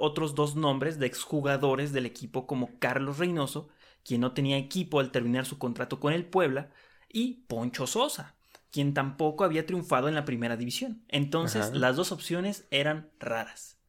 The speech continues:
Speaker 2: Eran hasta cer-, hasta cierto punto decepcionantes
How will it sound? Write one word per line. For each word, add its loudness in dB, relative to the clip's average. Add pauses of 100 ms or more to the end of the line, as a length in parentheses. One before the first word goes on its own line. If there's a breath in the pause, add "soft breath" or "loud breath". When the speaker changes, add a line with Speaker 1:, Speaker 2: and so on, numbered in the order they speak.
Speaker 2:
Eran 6
hasta 0
cer-, -2
hasta -6
cierto 2
punto 2
decepcionantes 2